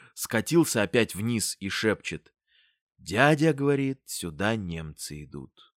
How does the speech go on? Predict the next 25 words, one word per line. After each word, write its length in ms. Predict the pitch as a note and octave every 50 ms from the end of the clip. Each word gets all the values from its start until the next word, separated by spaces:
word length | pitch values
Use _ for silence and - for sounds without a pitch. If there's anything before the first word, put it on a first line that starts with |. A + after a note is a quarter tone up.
| _ _ _
Офицер 640 | - D#2+ E2 - - F#3 F3+ - - - F2+ E2 C#2
впереди. 600 | - - - E2 D#2+ D2+ D2+ C#2+ D2+ D2 C#2 - _ _ _ - - _ _ _ _ _
Честное 500 | - - G2+ A2 B2 - - G#2 G2+ F#2+
слово, 420 | - - G2+ G2+ G2+ G2 F2+ F2
давайте 600 | E2 D#2 F#2 G2 G2 F#2+ A#2 C3 C#3+ D3 - - G#2+
скорее 600 | - - - G#2+ G2+ G2 F#2+ G2 F#2 F2+ F2 E2
отсюда. 580 | E2 E2 - - - G2+ G2 F2+ F2 D#2+ D2 - _ _ - - - - _ _ _
Эх 320 | - B2+ B2+ B2 A2+ - -
ты, 280 | _ - C#3+ C#3 B2
как 340 | - - A#2 A#2 A#2 - -
вас 200 | F2 F#2+ G2+ -
сильно!» 680 | - - - - G#2 F#2+ F2+ F2 E2 D#2+ E2 D#2+ D#2 - _ _ _ _ _ _ - - - - - - _
Попробовал 480 | - G2+ - - C3 B2+ G#2 G2+ G#2 G#2
я 160 | G#2 G#2+ G#2
шевельнуться, 800 | G2 - A2 A2 A2 A#2 B2+ D3 E3+ E3+ - - G#2+ F2 E2 E2
а 60 | E2
к 100 | - -
ногам 440 | F2 F2 F2 E2+ F2+ B2+ D#3+ D#3+ D3
словно 420 | - - F2+ G#2 B2 C3 B2+ A#2+
по 180 | - - A2 A2
десять 480 | G#2 G#2 C#3 D3+ C#3 - D3+ C#3 -
пудов 400 | - D3 D3 C3 B2 A#2+ B2 - -
к 140 | - - -
каждой 420 | - A#2+ A#2 A2+ G#2 A2 A#2+ A#2
привязано. 680 | A2+ A2+ A2 G#2+ G#2 G2 F#2 E2+ D2 D#2 E2 E2+ D#2+